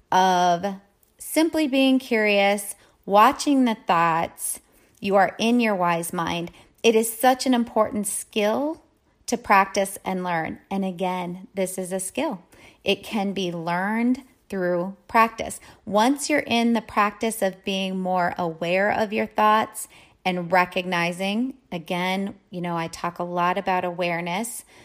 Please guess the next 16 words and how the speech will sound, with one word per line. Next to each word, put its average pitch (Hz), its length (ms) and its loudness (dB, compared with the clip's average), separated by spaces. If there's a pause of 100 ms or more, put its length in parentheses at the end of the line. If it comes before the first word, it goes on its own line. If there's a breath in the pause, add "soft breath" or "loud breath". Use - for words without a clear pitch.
So 185 200 2
once 185 320 -2
you're 240 100 2
in 240 100 2
the 240 80 -2
pattern 208 800 0
or 185 140 2
the 185 80 -2
practice 202 540 0
of 175 140 0 (400 loud breath)
being 262 300 4
more 226 220 4
aware 185 460 2
of 220 120 0
your 226 160 -2
thoughts 185 560 2